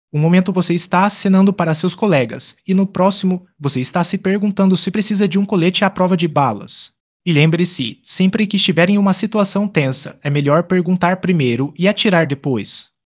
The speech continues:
Conclusão, e aí, o que você achou dessa montanha russa de emoções? A vida é uma caixinha de surpresas, e essa história do policial civil nos ensina que, às vezes, um simples aceno pode se transformar em uma cena digna de Hollywood.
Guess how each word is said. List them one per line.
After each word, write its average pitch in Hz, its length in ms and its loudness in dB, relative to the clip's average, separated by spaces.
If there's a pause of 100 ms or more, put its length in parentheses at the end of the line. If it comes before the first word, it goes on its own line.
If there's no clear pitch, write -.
Conclusão, 165 600 2
e 226 140 2
aí, 147 340 0
o 143 80 -10
que - 120 -6
você 190 240 0
achou 208 240 0
dessa 156 280 0
montanha 170 460 2
russa 156 240 0
de 170 80 2
emoções? 151 720 -2 (340)
A 120 120 -2
vida 160 400 -2
é 202 80 0
uma 202 160 0
caixinha 180 440 -2
de 160 80 -2
surpresas, 143 920 -6
e 143 140 -2
essa 190 200 -2
história 180 360 -2
do 156 100 -6
policial 165 560 -2
civil 180 320 -2
nos 190 160 0
ensina 185 400 -2
que, 180 340 -6
às 170 220 -2
vezes, 127 540 -6
um 170 80 -2
simples 165 420 -4
aceno 170 400 -2
pode 190 300 -4
se 185 160 -6
transformar 175 500 -4
em 165 100 -2
uma 180 140 0
cena 180 340 -2
digna 175 380 0
de 175 100 -2
Hollywood. 123 480 -4